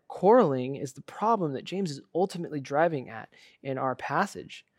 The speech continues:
He says a couple of verses later, "There are quarrels among you, and is it not because of this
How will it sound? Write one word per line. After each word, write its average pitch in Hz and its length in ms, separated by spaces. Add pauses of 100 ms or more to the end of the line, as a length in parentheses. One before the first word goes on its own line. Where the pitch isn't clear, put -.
(220)
He 143 100
says 139 420
a 147 80
couple 135 260
of 131 60
verses 135 220
later, 147 240
"There 139 100
are 127 40
quarrels 151 500
among 135 320
you, 214 220
and 156 120
is 139 140
it 143 80
not 160 220
because 175 240
of 190 80
this 240 320